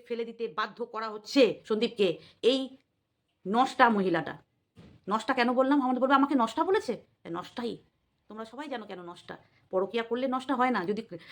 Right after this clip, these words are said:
জেনুইন কোনো রিজন থাকে তাহলে পরকীয়াটা মানুষ করতে পারে। চলো,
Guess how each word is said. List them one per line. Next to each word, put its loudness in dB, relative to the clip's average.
জেনুইন 0
কোনো -4
রিজন -4
থাকে -10
তাহলে -6
পরকীয়াটা -10
মানুষ 2
করতে 2
পারে। 6
চলো, 0